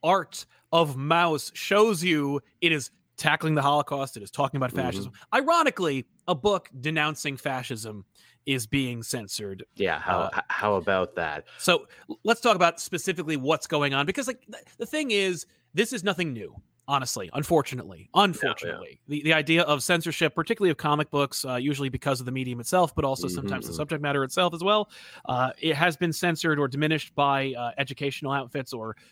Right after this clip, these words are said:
Speaker 1: uh, legitimate sources like newspapers, uh, libraries, et cetera. Uh, and there's a list, there's a whole litany of
Speaker 2: Oh, yeah.
Speaker 1: comic books that have been diminished by, uh,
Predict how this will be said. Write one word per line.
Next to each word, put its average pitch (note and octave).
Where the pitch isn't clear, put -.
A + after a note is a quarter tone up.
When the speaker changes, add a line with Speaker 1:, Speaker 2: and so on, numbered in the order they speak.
Speaker 1:
uh, G2
legitimate C3+
sources C#3
like G#2+
newspapers, A2+
uh, A2+
libraries, C#3
et B2
cetera. F3
Uh, F#2+
and C3
there's G#3
a A#3
list, B3+
there's F3
a E3+
whole G#3+
litany E3
of C3
Speaker 2:
Oh, A2
yeah. F#2
Speaker 1:
comic F3
books C#3
that C#3
have B2
been C3+
diminished C#3
by, C#3
uh, A2+